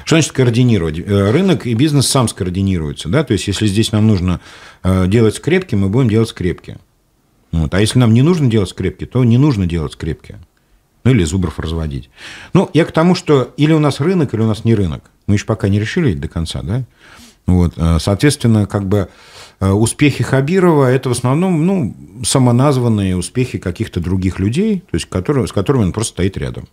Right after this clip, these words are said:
То есть вот сейчас там молочный там какой-то заводик, э, начал развиваться, подминать под себя рынок. Хабиров тут же забежал вперед, э, отплясал несколько, значит, э,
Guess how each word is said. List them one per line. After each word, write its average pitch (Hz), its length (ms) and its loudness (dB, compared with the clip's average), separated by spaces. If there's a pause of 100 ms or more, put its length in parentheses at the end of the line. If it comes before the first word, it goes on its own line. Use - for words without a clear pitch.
(320)
То - 40 0
есть 85 120 -2
вот 90 60 -2
сейчас 110 180 0
там - 120 -2
молочный 104 420 0
там 92 140 -4
какой-то 95 300 -6
заводик, 95 380 -2 (500)
э, 87 100 0
начал 117 360 2
развиваться, 92 520 -2
подминать 90 480 -2
под 87 140 -6
себя 87 240 -2
рынок. 80 260 -2
Хабиров 123 380 0
тут 104 180 -4
же 87 80 -4
забежал 87 400 -2
вперед, 147 380 -2 (400)
э, 80 160 -6 (160)
отплясал 92 680 0
несколько, 85 560 -2
значит, 80 360 -4
э, 71 320 -6